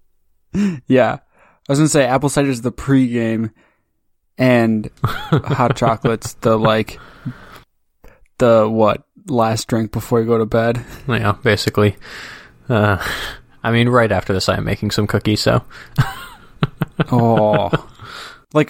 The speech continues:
Speaker 1: actual cookies or, like, more apple cider?
Speaker 2: Oh, actual cookies. We have a bunch
Speaker 1: Okay.
Speaker 2: of dough.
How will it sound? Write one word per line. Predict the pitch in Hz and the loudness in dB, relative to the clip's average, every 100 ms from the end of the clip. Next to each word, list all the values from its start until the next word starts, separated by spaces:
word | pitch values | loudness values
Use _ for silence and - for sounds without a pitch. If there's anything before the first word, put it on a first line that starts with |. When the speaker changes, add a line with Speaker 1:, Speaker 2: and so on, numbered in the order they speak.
| 139 - | -2 -4
Speaker 1:
actual | 139 - 190 | -4 0 0
cookies | 185 208 220 220 | 0 -2 0 0
or, | 156 139 | 2 4
like, | 127 117 110 - _ _ _ _ _ _ _ _ - | 4 2 0 -10 _ _ _ _ _ _ _ _ -4
more | 139 139 127 | 2 4 4
apple | - 120 | 2 0
cider? | 127 113 - 117 - _ _ | 2 2 -2 -8 -12 _ _
Speaker 2:
Oh, | 120 98 98 135 | 0 0 -2 -4
actual | 113 101 - 92 | -2 -2 -4 -4
cookies. | 95 - 101 - | -6 -6 -6 -2
We | 98 | -2
have | 95 98 | -2 0
a | |
bunch | 131 - | 0 2
Speaker 1:
Okay. | 107 | 0
Speaker 2:
of | 95 | 0
dough. | - 98 98 | 2 2 2